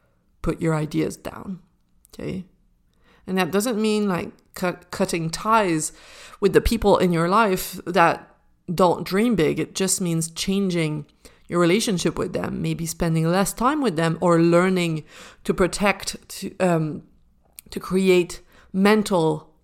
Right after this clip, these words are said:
distance between what they say and what you believe deep down. Do you understand what I mean? Um, I'm thinking of a client of mine who shared their dream with their partner, and their partner said,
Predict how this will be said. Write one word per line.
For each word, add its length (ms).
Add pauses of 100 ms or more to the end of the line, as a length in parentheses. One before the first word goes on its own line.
(140)
distance 720 (500)
between 420
what 200
they 140
say 720 (200)
and 200
what 200
you 200
believe 560 (320)
deep 280
down. 400 (1160)
Do 80
you 60
understand 440
what 100
I 100
mean? 340 (1040)
Um, 560 (1400)
I'm 100
thinking 420
of 80
a 60
client 400
of 180
mine 360 (240)
who 360
shared 380
their 140
dream 420
with 140
their 100
partner, 460
and 120
their 100
partner 420
said, 420